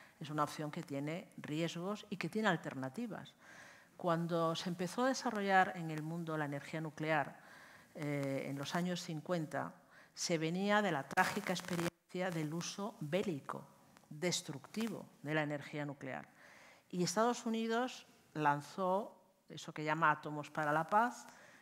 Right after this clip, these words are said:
eh, que es un enorme esfuerzo de inversión pública, privada, impresionante,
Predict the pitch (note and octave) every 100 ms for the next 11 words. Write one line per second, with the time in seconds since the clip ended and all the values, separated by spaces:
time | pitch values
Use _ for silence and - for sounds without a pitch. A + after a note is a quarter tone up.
0 | - E3 C#3+ - D3+ - D#3+ C3+ C#3 D3
1 | D3+ D3 - F#3 E3+ - D#3 D3 C#3 C#3
2 | B2 - - F#3+ G3 A#3+ C#4+ - - F3+
3 | F3 F3 E3 D3+ D3 C#3+ D#3+ F3 D#3+ D3+
4 | - - - _ F#3+ F3 F3 D3+ - D3
5 | F#3 F#3+ - G3